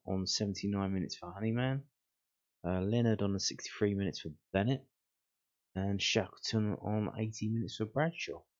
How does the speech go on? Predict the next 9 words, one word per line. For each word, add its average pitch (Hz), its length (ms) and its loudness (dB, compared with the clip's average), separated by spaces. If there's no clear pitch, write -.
And 85 100 -2
the 101 60 2
un-, 104 280 2
unused 104 360 2
subs - 360 0
are 82 60 -6
Biakovsky 107 880 0
and 95 220 -4
Esse. - 240 -4